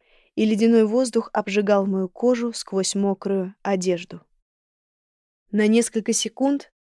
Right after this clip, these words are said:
пока мы бежали по полю в сторону деревьев, я разрешила себе поверить, что теперь мы в безопасности.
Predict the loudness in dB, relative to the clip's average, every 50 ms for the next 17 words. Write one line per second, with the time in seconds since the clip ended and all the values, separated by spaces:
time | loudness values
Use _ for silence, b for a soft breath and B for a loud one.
0 | _ _ _ _ -6 -4 -4 -2 -2 -2 0 0 0 0 0 0 -2 -2 -2 -2
1 | -2 -2 -2 -2 -4 -4 -6 -6 -6 -4 -4 -2 -2 -2 -2 -2 -2 -2 0 0
2 | 2 0 0 -2 -6 -10 _ _ _ _ _ _ _ _ _ _ _ _ 2 4
3 | 6 6 4 4 2 0 0 0 2 2 2 2 2 0 -2 -2 0 0 0 0
4 | 2 2 2 2 0 -2 -4 -6 -6 -4 -6 -6 -4 0 0 2 2 2 0 -2
5 | -4 -4 -2 -2 -2 -2 -2 -4 -6 -6 -8 -14 -14 -16 -16 -18 -18